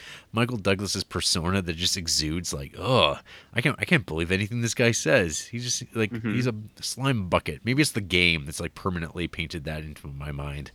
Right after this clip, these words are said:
Speaker 1: And there's, like, that movie, A Perfect Murder, where it's just, like, he's always got that slick back hair, and I don't
Speaker 2: Mm-hmm.
Speaker 1: know. His dad seems like such a good dude, and still alive, R J.
Speaker 2: For real, though?
Speaker 1: <laughs> Still. Um,
Speaker 2: Mm-hmm.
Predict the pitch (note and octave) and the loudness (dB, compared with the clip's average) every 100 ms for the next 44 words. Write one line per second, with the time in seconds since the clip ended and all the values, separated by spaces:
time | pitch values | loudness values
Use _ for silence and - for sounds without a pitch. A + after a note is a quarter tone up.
0 | - - A2+ G#2+ G2+ F#2+ G2+ G2 - - | -14 -2 2 4 4 4 6 6 4 -8
1 | - - A#2 G#2 F2 F2 F#2 F#2+ G2 G#2+ | 0 4 4 2 -2 0 6 6 6 2
2 | G#2 - - A2+ A#2 A#2 B2+ - - - | -2 -8 -4 0 2 6 4 4 -6 0
3 | G2+ A2+ A2+ A2+ F2+ - - G2 - G#2+ | 4 6 6 2 2 -2 0 -2 0 2
4 | A2 - F2+ E2+ D#2 - _ _ - F2+ | 2 2 2 4 2 -2 _ _ -6 -2
5 | E2+ E2 D2+ - B2 A2+ F#2 B2 A2 D#2+ | 0 0 -4 -12 -10 -4 -2 2 2 2
6 | - - - - - A#2+ C3+ D#3+ D#3 C3 | -4 -14 -16 -16 -12 4 6 6 4 2
7 | B2+ C3 - B2 B2+ A2 C#3 C#3 - C3 | 2 2 -2 4 4 6 6 4 6 8
8 | C3 - C#3+ B2+ B2 A#2 B2 B2+ F2 F2 | 8 6 8 10 8 8 6 6 4 2
9 | F#2 F2+ G2 F#2 - - - - - - | 2 -2 -2 -6 -12 -14 -14 -14 -20 -20
10 | _ _ _ - _ - - - - - | _ _ _ -20 _ -20 -20 -20 -20 -20
11 | _ _ _ _ - - G#2 F#2+ B2 F#3 | _ _ _ _ -6 0 4 6 6 6
12 | C#4 - - - - - - F2 F#2+ F2 | 2 0 -12 -8 -8 -8 -6 -2 -2 -4
13 | - - - - - - G2 G#2+ A2 A2 | -12 -18 -16 -18 -16 0 8 10 12 12
14 | G#2+ G#2 G#2+ | 10 6 2